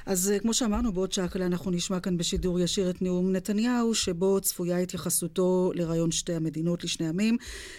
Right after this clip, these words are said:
הרעיון הזה לא נולד בנאום אובמה, אלא אומץ על ידי הקהילה הבינלאומית וגם על ידי ממשלתה הראשונה של ישראל, כבר בהחלטת החלוקה של האו"ם, בכ"ט בנובמבר אלף תשע מאות ארבעים ושבע. והפרופסור רות גביזון,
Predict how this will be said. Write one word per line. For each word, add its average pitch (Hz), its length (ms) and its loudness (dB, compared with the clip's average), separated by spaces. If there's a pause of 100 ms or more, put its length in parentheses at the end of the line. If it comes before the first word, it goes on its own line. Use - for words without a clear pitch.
(120)
הרעיון 220 300 2
הזה 240 240 2
לא 202 260 2
נולד 170 340 0
בנאום 165 320 -2
אובמה, 170 420 0
אלא 170 160 -2
אומץ 196 440 0
על 175 80 -6
ידי 170 160 -2
הקהילה 165 380 -2
הבינלאומית 170 640 0
וגם 185 500 2
על 175 120 -4
ידי 185 540 2
ממשלתה 180 540 0
הראשונה 185 400 0
של 180 160 -2
ישראל, 160 400 0 (460)
כבר 190 360 0
בהחלטת 170 840 -2
החלוקה 175 440 0
של 170 200 -2
האו"ם, 208 380 4 (480)
בכ"ט 160 440 -2
בנובמבר 175 760 2
אלף 156 200 -6
תשע 165 260 -4
מאות 160 220 -2
ארבעים 156 300 -4
ושבע. 180 440 0 (400)
והפרופסור 220 880 0
רות 208 280 -2
גביזון, 170 540 -2